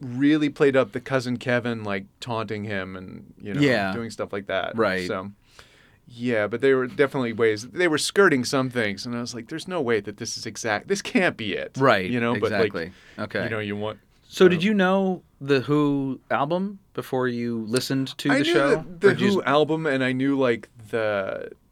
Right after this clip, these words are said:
Speaker 1: that there was, like, a filmed version of
Speaker 2: Mm-hmm.
Speaker 1: it. I think Clapton was in it.
Speaker 2: Yeah.
Speaker 1: Tina Turner.
Speaker 2: Yep,
Speaker 1: Was it
Speaker 2: she's
Speaker 1: Tina
Speaker 2: the Acid
Speaker 1: Turner?
Speaker 2: Queen.
Speaker 1: Yeah, yeah,
Speaker 2: Uh,
Speaker 1: yeah.
Speaker 2: Clapton plays, he sings Eyesight to the Blind. Elton John's the Pinball Wizard.
Speaker 1: Right.
Speaker 2: Um, Daltrey plays Tommy.
Speaker 1: Yeah.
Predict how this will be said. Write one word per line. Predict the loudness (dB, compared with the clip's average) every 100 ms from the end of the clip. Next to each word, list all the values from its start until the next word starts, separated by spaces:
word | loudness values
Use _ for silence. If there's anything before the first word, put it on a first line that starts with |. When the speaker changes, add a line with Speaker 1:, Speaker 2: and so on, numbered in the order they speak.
| _
Speaker 1:
that | -8 -4
there | -4
was, | -2
like, | -2 -4
a |
filmed | -10 -6 -4 -4 -8
version | -6 -4 -4 -4 -8 -10 -10
of | -4 -2 2
Speaker 2:
Mm-hmm. | 0 0
Speaker 1:
it. | -6
I | -8
think | -10 -10
Clapton | -14 -14 -12 -8 -8
was | -6 -4
in | -4
it. | -4 -4
Speaker 2:
Yeah. | -2 0 0 0
Speaker 1:
Tina | -4
Turner. | -6 -6 -4 -4 -4 -6 -8
Speaker 2:
Yep, | -4 -2 -2
Speaker 1:
Was | -4
it |
Speaker 2:
she's | -6
Speaker 1:
Tina | -2
Speaker 2:
the | 2
Acid | 2 2
Speaker 1:
Turner? | -4
Speaker 2:
Queen. | -2 -2 -2 -2
Speaker 1:
Yeah, | 0
yeah, | 2 2
Speaker 2:
Uh, |
Speaker 1:
yeah. | 2 2
Speaker 2:
Clapton | 0 0 -4 -4
plays, | -2 -2 -2 -6
he | -8
sings | -6 -6 -2
Eyesight | -4 -4 -6
to | -6
the |
Blind. | -6 -4 -6 -10 -8 2
Elton | 4 4
John's | 4 4 4
the | 0
Pinball | -2 0 4 4 6
Wizard. | 4 2 4 4 2
Speaker 1:
Right. | -2 -2
Speaker 2:
Um, | 0 2 2 2 -2 -4 -2
Daltrey | 2 2 2 0
plays | 2 2 0
Tommy. | -2 0 0 -2 -4
Speaker 1:
Yeah. | -6 -6